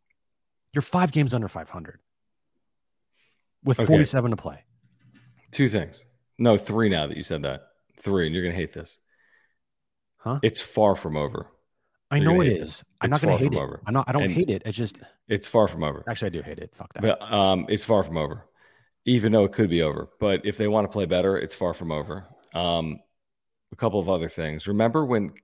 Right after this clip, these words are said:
Speaker 2: Kevin Acee wrote that article about the Dodgers saying they believe the Padres are, like, they'll be there in the end? That
Speaker 1: Mm-hmm.
Speaker 2: was kinda funny. <laughs>
Speaker 1: That was funny.
Speaker 2: Um, and then just this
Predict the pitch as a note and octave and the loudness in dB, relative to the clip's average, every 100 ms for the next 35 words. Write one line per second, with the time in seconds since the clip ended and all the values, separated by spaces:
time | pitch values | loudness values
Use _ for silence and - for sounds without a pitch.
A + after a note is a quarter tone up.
0 | - A2 F2+ F2 - F#2 F2+ E2+ D#2 E2 | -4 -2 0 -2 -2 -2 -2 0 -2 -2
1 | F2+ E2 E2 - D#2 D#2 E2 F2 D#2+ F#2 | -2 -2 -2 -4 -4 -2 -2 -4 -4 -4
2 | E2 D#2 D2 D#2 D#2 D#2 E2 D#2 D2+ D#2+ | -2 -4 -6 -6 -6 -8 -6 -6 -4 -6
3 | D#2+ D2+ D2 - F2+ F2+ E2 E2 E2+ D#2 | -4 -4 -6 -8 -6 -4 -2 -2 -2 -4
4 | D2 D2+ E2+ _ _ _ _ _ _ _ | -6 -6 -10 _ _ _ _ _ _ _
5 | G2+ G#2 - _ - F#2+ G2+ D#2 - D2+ | -6 -6 -10 _ -10 -4 -4 -2 -4 -6
6 | C#2+ - - - - B2 - - - F2 | -6 -12 -12 -10 -2 -2 -2 -18 -8 -6
7 | E2 - - F2+ F2+ F2+ E2+ - _ _ | -4 -6 0 2 4 2 -2 -10 _ _
8 | _ _ _ G#2 G#2+ A2 A2+ A2+ A2 G#2 | _ _ _ 2 4 4 4 4 4 0
9 | G2+ - _ _ _ _ G2+ A2+ B2 G#2 | -6 -14 _ _ _ _ -10 0 2 2
10 | F2 F#2+ G#2+ - - | -2 2 2 2 -4